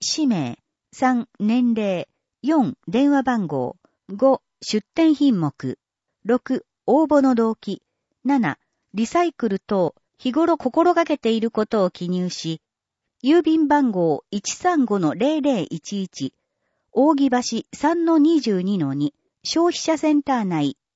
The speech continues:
江東区消費者団体連絡協議会へ。なお、返信用にも、ご自分の住所氏名を忘れずに書いてください。詳しくは電話でお問い合わせください。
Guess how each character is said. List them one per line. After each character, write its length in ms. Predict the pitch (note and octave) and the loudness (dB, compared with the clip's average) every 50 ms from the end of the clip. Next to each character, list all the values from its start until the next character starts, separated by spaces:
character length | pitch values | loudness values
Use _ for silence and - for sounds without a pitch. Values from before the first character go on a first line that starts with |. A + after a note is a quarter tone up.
| _ - | _ -4
江 220 | - D#4 E4+ F4 - | 0 0 0 0 2
東 180 | E4+ E4 D4+ | 0 0 0
区 120 | - A3+ G#3+ | 0 -2 -2
消 220 | - - C#4 D4+ | 0 2 2 2
費 120 | D4 - | 0 -2
者 140 | - C#4+ C4+ | -2 -2 0
団 200 | C#4 C#4 B3+ A3 | 0 0 0 0
体 340 | - - E3 D3 C#3 C3 - - | -2 -4 -4 -4 -4 -4 -4 -2
連 200 | F3 B3+ D#4+ E4+ | 0 0 0 0
絡 260 | E4 D#4 - - - | -2 -4 -6 -6 -4
協 200 | - D4 C#4+ C4+ | 0 2 2 2
議 140 | A#3+ B3+ A#3+ | 2 -2 -4
会 320 | - E3 C#3 C3 B2 B2+ | -4 -4 -4 -4 -6 -8
へ。 100 | B2 - _ _ _ _ _ _ _ _ _ _ _ _ _ _ - | -10 -10 _ _ _ _ _ _ _ _ _ _ _ _ _ _ -6
な 200 | A#3+ C#4 C#4+ B3 | -2 0 0 2
お、 160 | F#3+ D#3 - _ - | 0 -2 -4 _ -8
返 240 | - - D4 E4+ D#4+ | -2 0 0 0 0
信 280 | - - E4 E4+ E4 | -2 -4 -4 -2 0
用 200 | D#4+ D4+ D4+ D4 | 0 0 2 2
に 140 | C4+ C4+ C4 | 2 0 0
も、 260 | G#3 D#3 C#3+ - - _ - - | 0 -2 -4 -4 -8 _ -8 -2
ご 100 | G3 A#3+ | 0 0
自 180 | B3 D4 E4+ | 2 2 0
分 220 | - F4+ F4 E4+ D#4+ | 0 0 -2 -2 0
の 140 | D#4+ D4+ | 0 0
住 220 | C4 C4+ E4 E4+ D4 | 0 0 0 -2 0
所 140 | - A3 G#3 | -2 -4 -4
氏 180 | - - A#3 | -4 -4 -4
名 220 | A3 G#3 F#3 E3 D3 | -2 -2 -2 -2 -2
を 160 | C#3 C3+ A2 | -2 -2 -2
忘 240 | D3 F3 - - D4+ | -4 -6 -4 -2 -2
れ 100 | E4 D#4 | -2 0
ず 100 | D4+ D4+ | 0 0
に 120 | D4 C#4+ - | 0 0 0
書 100 | C#4 C#4 | -2 -2
い 80 | B3 | -2
て 100 | - E3+ | -2 -6
く 80 | - - | -8 -8
だ 140 | - D3+ D3 | -8 -10 -8
さ 160 | - D#3+ D3+ | -8 -8 -8
い。 120 | C#3 B2+ - _ _ _ _ _ _ _ _ _ - | -8 -8 -12 _ _ _ _ _ _ _ _ _ -6
詳 220 | - C#4+ E4 F4+ - | -2 0 0 0 0
し 100 | - - | -2 -4
く 120 | - A3 | -2 0
は 120 | F#3 D3+ | 0 0
電 220 | D3 F#3+ B3 D4+ D#4 | 0 0 0 2 2
話 100 | D4+ C#4+ | 2 2
で 100 | C#4 C4 | 2 2
お 80 | C4 | 2
問 220 | B3+ - B3 B3 A#3 | 2 2 0 0 0
い 60 | A3+ | 0
合 60 | G#3+ | -2
わ 60 | G#3+ | -2
せ 140 | G#3+ - G#3 | -2 -4 -6
く 100 | - F3+ | -6 -4
だ 120 | F3 F3+ E3 | -6 -6 -4
さ 180 | - F3+ D#3+ | -4 -4 -4
い。 140 | C#3 - | -4 -6